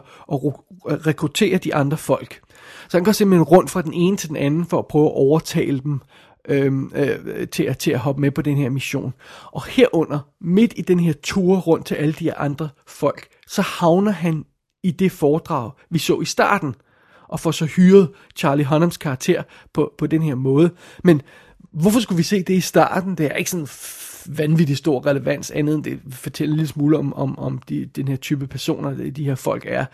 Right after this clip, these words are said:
Men det er sådan lidt underligt, fordi hvorfor skulle vi se en bikarakter til at starte med, der står og snakker direkte til os og sådan noget, og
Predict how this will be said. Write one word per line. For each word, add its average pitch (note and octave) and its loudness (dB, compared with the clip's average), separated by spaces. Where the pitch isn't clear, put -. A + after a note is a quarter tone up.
Men D3+ 0
det D3 0
er D3 2
sådan E3+ 2
lidt D3+ 2
underligt, D#3+ 4
fordi D3 -6
hvorfor E3 -6
skulle E3 -8
vi C#3+ -6
se F3 0
en D3 -4
bikarakter E3+ 0
til E3 -10
at B2+ -8
starte C#3+ -2
med, D#3 -4
der C3+ -4
står C3 -6
og A2+ -8
snakker D3 0
direkte C#3+ -2
til D3 -2
os D#3 -2
og - -8
sådan D3+ -10
noget, C3 -6
og C3+ -6